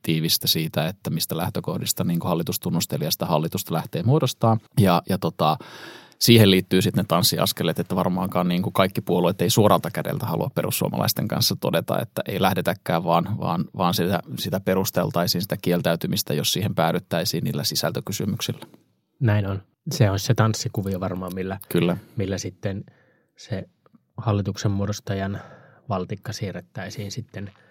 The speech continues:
Speaker 2: kenties sille toiselle, toiselle puolueelle. Mitä muuten, jos ajatellaan, että perussuomalaiset, tuota, voittaisi?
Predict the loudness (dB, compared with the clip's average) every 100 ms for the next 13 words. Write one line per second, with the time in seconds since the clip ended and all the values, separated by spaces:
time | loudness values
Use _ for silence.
0 | _ _ 2 4 4 2 -2 -2 -4 -2
1 | -2 -2 -2 -4 -6 _ -2 0 0 -4
2 | -4 -6 -6 -10 _ _ 2 6 8 8
3 | 6 6 2 _ 2 4 4 _ 2 6
4 | 6 6 2 2 2 4 4 4 0 0
5 | 0 -2 -4 -12 -18 -20 -12 -6 -4 -2
6 | -4 -4 _ -20 -4 -2 -2 -6 -8